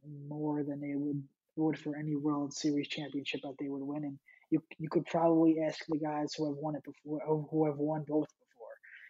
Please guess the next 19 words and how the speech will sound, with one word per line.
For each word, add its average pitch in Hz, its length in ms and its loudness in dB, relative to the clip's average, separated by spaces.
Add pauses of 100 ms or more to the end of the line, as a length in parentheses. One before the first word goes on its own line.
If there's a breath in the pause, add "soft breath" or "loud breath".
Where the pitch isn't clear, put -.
(120)
and 135 100 -6
they 143 100 -2
will 143 120 -4
probably 160 320 4
tell 170 220 4
you 156 100 10
that 147 100 2
the 151 120 0
World 156 200 4
Baseball 151 340 -2
Classic 151 460 -6
stands 147 360 -6
out 165 280 4
because 147 360 -4 (520 loud breath)
a 151 60 -2
World 180 260 12
Series, 190 560 10
you 156 120 6
have 160 260 4